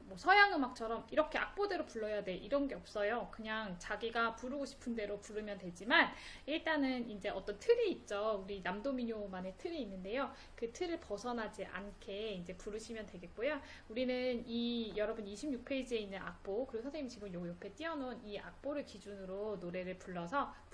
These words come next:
부르도록 하겠습니다. 일단은, 어, 지금 순서 여러분 들어보셨지만 요 첫 번째 두 단까지가 이제 매기는 소리가 아니라 받는 소리입니다.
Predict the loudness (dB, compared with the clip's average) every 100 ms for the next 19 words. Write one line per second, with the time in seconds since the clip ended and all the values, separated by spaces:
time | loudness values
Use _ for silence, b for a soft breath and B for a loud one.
0 | -10 -4 -4 -2 -2 -4 -8 -12 -10 -10
1 | B B B -10 -4 0 2 4 4 2
2 | 0 2 4 2 0 -4 -2 0 2 8
3 | 12 12 12 6 0 -4 -4 0 2 2
4 | -2 -6 -8 -2 2 2 0 B -8 -2
5 | 0 2 2 2 0 -4 -2 0 0 2
6 | 6 8 8 4 2 0 0 -2 0 0
7 | 0 2 2 2 -2 4 8 8 8 4
8 | 4 4 2 0 0 4 4 4 2 4
9 | 8 10 12 12 10 0 2 6 8 8
10 | 6 4 2 0 4 8 8